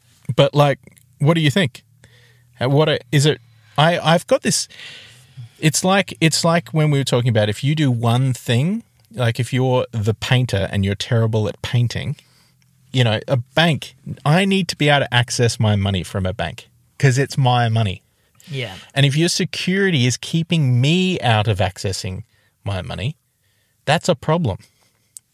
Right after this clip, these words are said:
Speaker 1: <laughs>
Speaker 2: Yeah, and it's, <sighs> it's one of those tricky things, isn't it? Because it, like, it's, it's to stop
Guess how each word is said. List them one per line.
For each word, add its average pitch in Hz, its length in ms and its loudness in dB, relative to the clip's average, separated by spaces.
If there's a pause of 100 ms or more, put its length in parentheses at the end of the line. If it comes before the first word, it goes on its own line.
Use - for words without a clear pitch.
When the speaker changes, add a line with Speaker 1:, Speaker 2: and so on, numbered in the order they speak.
(180)
Speaker 1:
<laughs> - 60 -6 (720)
Speaker 2:
Yeah, 165 460 2
and 202 180 2
it's, 202 280 -4 (440)
<sighs> - 440 -20
it's - 200 -10
one 226 120 -4
of 247 60 -4
those 202 180 0
tricky 160 320 -6
things, 160 260 -4
isn't 160 180 -4
it? 139 100 -8
Because 151 360 -8
it, 151 180 -6
like, 143 280 -10
it's, - 320 -10
it's - 180 -12
to - 100 -10
stop - 360 -4